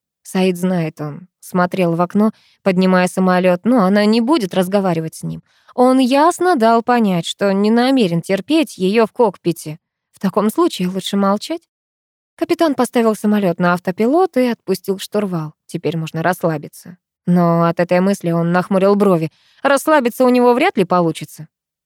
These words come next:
Час молчания превратился в год пытки. Вирджиния облокотилась на ручку кресла и смотрела в правое окно, в левую сторону, в то, где сидел капитан.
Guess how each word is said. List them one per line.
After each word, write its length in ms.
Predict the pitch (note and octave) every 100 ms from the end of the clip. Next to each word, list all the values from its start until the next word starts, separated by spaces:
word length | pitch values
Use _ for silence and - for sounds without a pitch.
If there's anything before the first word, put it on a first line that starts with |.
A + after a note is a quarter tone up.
| -
Час 220 | F3 -
молчания 500 | E3+ E3 - G#3 E3+
превратился 600 | - D#3+ E3+ F#3 E3+ F3
в 100 | E3+
год 280 | F3 D#3+ -
пытки. 440 | D3+ D3 _ D3 _ _ _ _ -
Вирджиния 500 | D#4 C4 D#4 D4 C#4
облокотилась 720 | B3 A#3+ A#3+ - B3 G#3 F#3+
на 140 | G3 G3
ручку 300 | F#3+ - G#3+
кресла 460 | C4+ F4+ F#4+ F#4+
и 40 | F4+
смотрела 600 | A3+ G#3+ F#3 F#3+ A#3+ C4+
в 60 |
правое 480 | - E3+ E3 E3+ E3+
окно, 340 | F3 - D3 D3 _
в 120 | F3+ E3+
левую 300 | E3 F#3+ E3+
сторону, 440 | - D#3+ D#3 E3 - _ _
в 60 |
то, 100 | G3
где 160 | F3 E3
сидел 260 | - E3+
капитан. 480 | D#3+ F3+ F3+ - C#3